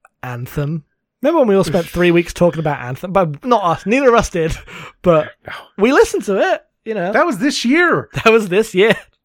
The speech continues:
Speaker 1: Remember Far Cry
Speaker 2: Outrageous.
Speaker 1: New Dawn?
Speaker 2: Barely.
Speaker 1: Also this
Speaker 2: That
Speaker 1: year.
Speaker 2: came out after Anthem?
Speaker 1: Should we look?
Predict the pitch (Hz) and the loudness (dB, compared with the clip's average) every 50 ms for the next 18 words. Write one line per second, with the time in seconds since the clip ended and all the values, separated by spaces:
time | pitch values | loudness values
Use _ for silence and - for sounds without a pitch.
0 | _ _ _ _ _ _ _ - _ _ _ _ _ _ _ _ _ - - _ | _ _ _ _ _ _ _ -20 _ _ _ _ _ _ _ _ _ -20 -20 _
1 | _ - - _ - 415 392 269 - - - - 220 196 202 208 202 208 - 208 | _ -20 -18 _ -4 -2 -2 -2 -4 -6 -6 0 2 4 4 4 2 2 0 0
2 | 202 196 190 175 165 165 165 165 170 170 165 151 131 127 131 120 110 107 107 104 | 0 0 0 -2 -2 -2 -2 0 0 0 0 0 -2 -4 -6 -8 -8 -10 -12 -14
3 | 101 - 170 165 151 - _ - - - _ _ _ _ - - 123 104 160 147 | -14 -14 -14 -14 -14 -14 _ -20 -20 -20 _ _ _ _ -16 -14 -8 -2 0 2
4 | 139 139 143 151 175 180 175 185 185 - _ _ _ _ _ _ _ - 170 160 | 2 2 2 2 2 2 2 0 -2 -4 _ _ _ _ _ _ _ 0 0 0
5 | 156 - 147 131 117 110 110 104 214 - - 311 311 180 131 - 156 180 185 - | 0 0 -4 -8 -8 -6 -6 -4 -4 -2 -2 -2 -2 -2 -2 -2 -2 -2 -2 -4
6 | - - 143 151 156 160 - 240 254 247 226 _ _ _ _ _ _ _ _ _ | -10 -12 -10 -8 -8 -6 -6 -6 -6 -6 -8 _ _ _ _ _ _ _ _ _
7 | _ - - - - - - - - - - 240 381 453 - - - - - | _ -20 -20 -20 -20 -20 -20 -20 -18 -10 -4 -2 -2 -2 -2 -4 -16 -18 -18